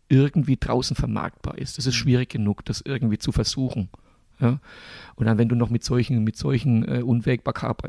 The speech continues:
Speaker 1: Ka-, Wägbarkeiten arbeiten musst, ist schon, ist schon
Speaker 2: Ja.
Speaker 1: echt hart.
Speaker 2: Ist es schwierig, weil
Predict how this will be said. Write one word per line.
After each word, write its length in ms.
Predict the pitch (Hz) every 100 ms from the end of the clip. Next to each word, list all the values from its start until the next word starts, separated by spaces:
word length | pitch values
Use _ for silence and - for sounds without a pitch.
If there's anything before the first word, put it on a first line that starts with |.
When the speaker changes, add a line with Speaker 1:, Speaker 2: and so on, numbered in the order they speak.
| -
Speaker 1:
Ka-, 220 | - 110 - _ _
Wägbarkeiten 680 | 120 117 - 113 117 110 123
arbeiten 440 | 117 117 107 104
musst, 200 | 104 104
ist 100 | -
schon, 220 | - 101 -
ist 80 | -
schon 120 | - 117
Speaker 2:
Ja. 60 |
Speaker 1:
echt 240 | - - -
hart. 180 | - - -
Speaker 2:
Ist 120 | 135
es 100 | 143
schwierig, 500 | 135 143 151 147 -
weil 420 | 117 120 120 123